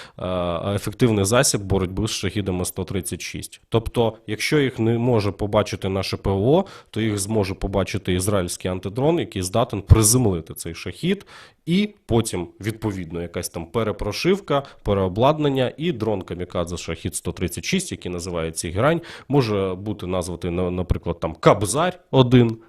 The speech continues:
і літати на користь, е, українських збройних сил вже по позиціях там тилових, е, е, Російської Федерації. Так що тут зараз,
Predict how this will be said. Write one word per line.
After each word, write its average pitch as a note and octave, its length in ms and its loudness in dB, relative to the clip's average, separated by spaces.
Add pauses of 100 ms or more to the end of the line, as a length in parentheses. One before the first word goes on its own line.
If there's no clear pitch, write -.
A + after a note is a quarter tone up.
(140)
і F3 160 -2
літати C3 460 0
на F2 120 -2
користь, G2+ 500 -2
е, E2 40 -2
українських F2+ 880 -4
збройних F2+ 440 -6
сил C#3 340 -4
вже G2 180 -4
по G2+ 140 -6
позиціях F2 580 -6
там D#2 280 -8
тилових, F2 520 -6
е, - 20 -6
е, E2+ 220 -6 (580)
Російської G2 460 -4
Федерації. G#2 520 -2
Так - 160 -10
що D3 220 2 (280)
тут F3 260 0
зараз, B2 540 -2